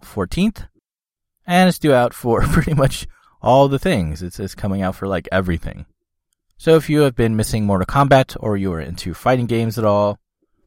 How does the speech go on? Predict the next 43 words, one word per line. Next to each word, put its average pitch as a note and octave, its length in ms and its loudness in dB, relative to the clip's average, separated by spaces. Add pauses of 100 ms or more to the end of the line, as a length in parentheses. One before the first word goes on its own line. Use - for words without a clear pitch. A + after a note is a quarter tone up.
you'll D#3+ 140 -2
wanna D3 140 2
keep C3 220 -4
an A#2 80 2
eye G#2 160 2
out F#2 140 -4
for - 160 -6
that. F#2 360 -2 (640)
It D#3 80 -12
does G3+ 240 4
look F#3 180 0
pretty D#3 140 2
cool. C#3+ 440 2 (640)
I D3+ 380 2
have C#3 240 0
never B2+ 220 2
been A#2 200 0
one G#2+ 300 2
to, A2 140 -4
like, F#2 200 0
jump F#2+ 320 -2
right F#2 200 2
into G#2 200 -2
the G2 120 0
fighting F#2+ 340 0
games F#2 340 -2
'cause - 220 -8
I'm A#2+ 140 -2
usually F3+ 320 2
kinda F#2 200 -2
bad D#2 320 0
at D2+ 120 -6
them. E2+ 360 -4 (520)
And, F3 200 0
you E3+ 80 2
know, B2+ 120 6
especially G2+ 400 -2
now E2+ 280 0
with D#2 320 -6
not F2 320 -4
having F2 320 -6
any E2+ 140 -2
money, E2+ 440 -4